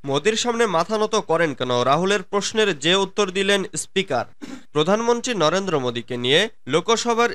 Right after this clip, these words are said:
স্পিকার ও বিরোধী দলের নেতা রাহুল গান্ধীর মধ্যে বেশ ভালোই বিতর্ক হয়েছে সোমবার।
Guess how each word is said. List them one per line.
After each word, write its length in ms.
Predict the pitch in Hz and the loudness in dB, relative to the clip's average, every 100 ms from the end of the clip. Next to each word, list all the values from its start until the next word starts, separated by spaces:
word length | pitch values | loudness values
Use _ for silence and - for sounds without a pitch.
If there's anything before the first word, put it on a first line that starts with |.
| 151 | -6
স্পিকার 480 | - 196 196 208 - | -4 -6 0 0 0
ও 260 | 127 143 208 - | 0 0 0 -6
বিরোধী 380 | 135 160 208 233 | -2 2 2 2
দলের 380 | 220 214 220 131 | 0 2 0 0
নেতা 440 | 120 - 147 220 - - | -4 2 2 2 -4 -2
রাহুল 340 | 135 180 220 | 0 2 2
গান্ধীর 420 | 220 220 208 208 | 2 0 2 0
মধ্যে 520 | 143 120 113 156 202 233 - | 0 -6 -4 0 0 0 -10
বেশ 320 | 117 165 226 185 | -2 0 2 -2
ভালোই 400 | 131 151 208 208 | -4 0 2 0
বিতর্ক 480 | 131 156 214 208 | -2 -2 -2 0
হয়েছে 520 | 208 131 151 156 196 180 | -2 0 -2 0 -2 -2
সোমবার। 480 | - 175 143 113 | -2 -4 -2 -4